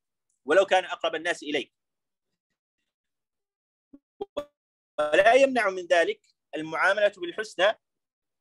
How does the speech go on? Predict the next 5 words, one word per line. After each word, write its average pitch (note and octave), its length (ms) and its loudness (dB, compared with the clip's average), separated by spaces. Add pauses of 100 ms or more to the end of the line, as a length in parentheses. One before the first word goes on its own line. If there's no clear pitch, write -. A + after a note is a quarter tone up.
(1400)
لأن F3 280 0
الله G3 160 4
عز E3 260 2
وجل F3+ 360 2
أمرك G#3 680 -2